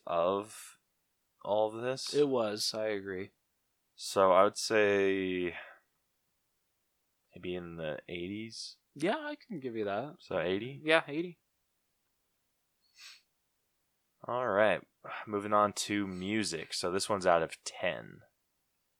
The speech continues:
Speaker 2: Okay. <laughs> The only, the only thing, the only ones that I'm remembering are, you know, like, the classic Addams Family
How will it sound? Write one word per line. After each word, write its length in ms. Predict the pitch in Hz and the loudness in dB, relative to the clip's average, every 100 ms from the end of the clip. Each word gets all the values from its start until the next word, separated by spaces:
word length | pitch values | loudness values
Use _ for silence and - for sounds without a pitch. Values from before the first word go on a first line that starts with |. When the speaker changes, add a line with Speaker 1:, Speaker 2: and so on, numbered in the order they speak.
| _ _ _ _ _ _ _ _ - - _ _ _ _ _ _ _ _ _ | _ _ _ _ _ _ _ _ -20 -20 _ _ _ _ _ _ _ _ _
Speaker 2:
Okay. 380 | 113 104 95 82 _ _ _ _ _ | -14 -14 -14 -16 _ _ _ _ _
<laughs> 120 | 110 - - - - _ _ - - _ - | -14 -12 -12 -14 -20 _ _ -20 -20 _ -12
The 80 | |
only, 200 | 107 110 - _ _ _ _ - | -10 -12 -16 _ _ _ _ -4
the 100 | 120 | -2
only 180 | 123 131 | 0 -2
thing, 400 | 135 127 123 - | -4 -4 -8 -10
the 220 | 139 135 139 | -4 2 4
only 260 | 156 156 | 4 2
ones 340 | 139 139 139 127 | 2 2 0 -2
that 140 | 92 | -2
I'm 180 | 120 123 | -2 -2
remembering 600 | 117 113 113 107 104 107 | -2 -2 -2 -4 -4 -6
are, 420 | 107 101 101 104 107 | -2 0 -2 -6 -10
you 140 | 110 | -10
know, 180 | 101 98 | -8 -8
like, 180 | 95 - | -10 -10
the 200 | 98 - | -14 -12
classic 380 | - 110 98 107 | -6 -4 -4 -2
Addams 280 | 107 104 - | -4 -4 -6
Family 480 | 104 101 101 101 | -8 -8 -8 -10